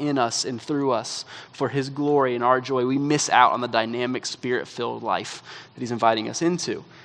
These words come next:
And if that sounds like a big deal, I think it, it's because it is a big <laughs> deal. Like, this is a big deal.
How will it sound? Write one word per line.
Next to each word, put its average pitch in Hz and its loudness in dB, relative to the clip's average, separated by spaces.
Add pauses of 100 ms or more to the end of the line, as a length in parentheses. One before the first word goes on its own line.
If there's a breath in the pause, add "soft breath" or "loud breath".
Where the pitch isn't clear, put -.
(180 loud breath)
And 135 -4
if 135 -2
that 175 8
sounds 190 6
like 180 2
a 175 4
big 160 4
deal, 185 6
I 143 6
think - -4
it, 170 2 (560)
it's - -16
because 160 -4
it 143 -2
is 160 4
a 156 2
big 139 0
<laughs> - -8
deal. 131 -2
Like, 131 -4 (500 loud breath)
this 156 2
is 156 2
a 156 2
big 139 -2
deal. 135 0